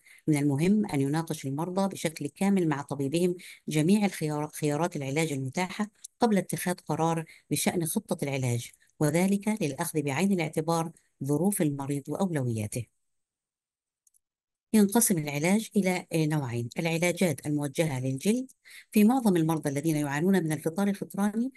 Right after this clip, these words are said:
تقتصر خلايا الليمفوما في المقام الأول على الجلد، ويمكن للمرء الحصول على استجابات ممتازة وطويلة الأمد مع العلاج الموجه للجلد. ونظرًا لأن العلاج موجه فقط للجلد،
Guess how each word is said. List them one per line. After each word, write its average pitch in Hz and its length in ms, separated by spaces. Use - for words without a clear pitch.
تقتصر 208 440
خلايا 170 360
الليمفوما 151 460
في 175 120
المقام 170 400
الأول 156 380
على 156 180
الجلد، 120 400
ويمكن 175 360
للمرء 151 420
الحصول 151 420
على 135 140
استجابات 135 600
ممتازة 185 580
وطويلة 175 540
الأمد 165 340
مع 165 160
العلاج 147 500
الموجه 139 560
للجلد. 113 360
ونظرًا 156 400
لأن 131 300
العلاج 135 420
موجه 160 400
فقط 202 320
للجلد، 226 420